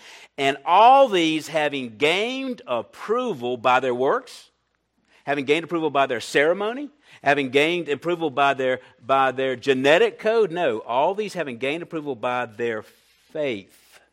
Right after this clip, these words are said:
did not receive what was promised, because God had provided something better for us, so that apart from us, they would not be made perfect.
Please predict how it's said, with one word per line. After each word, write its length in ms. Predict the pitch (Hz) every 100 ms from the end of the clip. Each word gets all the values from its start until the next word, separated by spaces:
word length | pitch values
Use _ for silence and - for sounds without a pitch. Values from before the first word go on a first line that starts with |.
| _ _ _ _ _ _ _ _ _ _ -
did 180 | 107 104
not 320 | 123 143 -
receive 520 | 139 - 147 131 110
what 140 | 113
was 140 | 120 104
promised, 460 | - 123 104 95
because 280 | 107 104 101
God 340 | 85 110 123 170
had 80 |
provided 380 | 117 104 117 101
something 280 | - 120 101
better 260 | 90 123 165
for 200 | 156 101
us, 240 | 95 - _ _
so 160 | - 131
that 120 | 110
apart 380 | 98 - 135 151
from 160 | 156 117
us, 300 | 104 98 - _ _ _
they 240 | 98 117
would 200 | 117 110
not 500 | 110 107 95 - 107
be 300 | 104 98 95 _
made 440 | 95 98 98 95 92 _ _ _ _ _ _ _
perfect. 420 | 110 82 - -